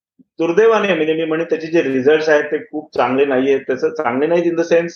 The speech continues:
जे चित्र तयार डोळ्यासमोर येते आपल्या तरुण वर्गाचं ते चांगलं नाही असं म्हणावं लागेल. कारण की, अ, जे डिप्रेशन आणि अँक्झायटीचं आपण घेऊया तर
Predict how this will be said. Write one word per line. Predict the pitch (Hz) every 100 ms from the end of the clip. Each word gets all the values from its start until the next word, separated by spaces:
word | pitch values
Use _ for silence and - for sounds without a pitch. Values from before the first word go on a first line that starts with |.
| _ - _ _ 143
जे |
चित्र | 147 135 131 190
तयार | 190 156 139
डोळ्यासमोर | 139 143 151 143 135
येते | 123 131
आपल्या | 123 131 127
तरुण | - 123 123
वर्गाचं | 120 120 117 127
ते | 123 127
चांगलं | - 107 110 127
नाही | 127 123 143
असं | 131 139
म्हणावं | 131 131 139
लागेल. | 135 131 143 - _ _ _
कारण | 139 139
की, | 151 - 180 190 190
अ, | 143 131 131 131 - -
जे | 185 233
डिप्रेशन | - 165 170 180
आणि | 170 147
अँक्झायटीचं | 135 143 143 143
आपण | 131 139
घेऊया | 131 127 120 110
तर | 110 147